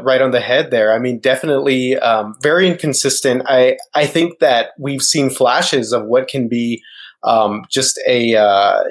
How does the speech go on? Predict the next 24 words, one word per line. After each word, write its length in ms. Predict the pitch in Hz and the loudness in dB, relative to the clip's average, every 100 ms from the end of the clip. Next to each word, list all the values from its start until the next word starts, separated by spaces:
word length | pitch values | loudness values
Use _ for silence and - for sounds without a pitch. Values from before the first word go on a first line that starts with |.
| - | -8
just 400 | - 123 - - - | -6 -4 -4 -6 -4
a, 80 | 135 - - | -4 -4 -2
a 100 | 180 | 0
really 240 | 127 165 165 | 2 2 2
good 160 | 170 | 0
team. 360 | - 190 214 123 | 0 0 2 0
I, 280 | 127 135 - | 0 0 -2
you 120 | 147 | 0
know, 160 | 135 135 | 2 2
they've 200 | 139 147 | 0 0
had, 300 | 160 160 156 - | 0 0 -2 -4
they've 240 | 139 127 | -4 -2
beaten 220 | 143 185 190 | -2 -2 0
the 80 | |
Lakers, 500 | 127 123 - 147 139 | 2 2 2 0 0
they've 140 | 123 113 | -2 -2
beaten 180 | 135 127 | -2 -2
the 80 | |
Clippers 480 | 120 147 - 139 131 | -2 -2 -2 0 0
on 140 | 131 127 | 2 2
the 80 | |
road, 420 | 123 123 123 123 123 | 2 4 4 4 2
uh, 220 | 120 113 120 | 2 2 2
and 180 | 127 117 | 2 0